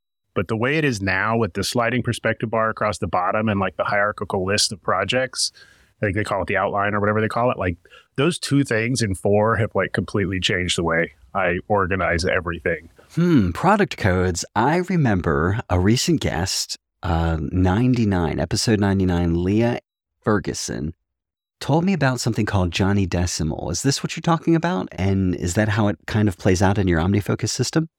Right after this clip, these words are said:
Speaker 1: Uh, yes and yes. I do use Johnny Decimal in my Obsidian, which is, everybody uses it differently, but I use it to kind of break up the big organizational parts of my life. I'm looking now, I have, like,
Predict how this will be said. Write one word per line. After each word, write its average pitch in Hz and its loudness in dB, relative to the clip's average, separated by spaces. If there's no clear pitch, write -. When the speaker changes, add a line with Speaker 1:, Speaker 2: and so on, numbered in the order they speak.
Speaker 1:
Uh, 131 0
yes 113 -2
and 175 0
yes. 107 -2
I 139 0
do 185 2
use 214 4
Johnny 139 0
Decimal 131 0
in 113 0
my 113 2
Obsidian, 101 -2
which 110 -4
is, 110 0
everybody 151 2
uses 120 2
it 117 0
differently, 110 -2
but 110 0
I 107 0
use 107 0
it 98 -4
to - -12
kind 98 -2
of 85 -4
break 90 -2
up 92 -2
the 95 0
big 95 -4
organizational 95 0
parts 98 -2
of 98 -2
my 95 0
life. 98 -2
I'm 104 -2
looking 98 0
now, 90 -2
I 92 0
have, 92 -2
like, 82 -2